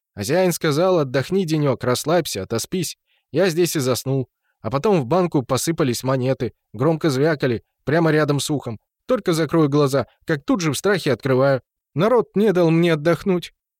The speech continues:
Его работа этим утром не отличалась разнообразием.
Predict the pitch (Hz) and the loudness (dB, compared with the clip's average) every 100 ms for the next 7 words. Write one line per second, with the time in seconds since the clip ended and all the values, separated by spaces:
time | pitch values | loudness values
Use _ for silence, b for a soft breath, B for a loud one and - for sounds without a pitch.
0 | _ _ _ _ 101 127 240 214 180 214 | _ _ _ _ -6 0 2 2 2 2
1 | 190 175 165 185 170 165 156 143 143 - | 0 0 0 0 2 2 0 0 -2 0
2 | 175 143 - 120 113 117 104 107 85 85 | 2 0 0 -4 -2 -4 -2 -6 -6 -12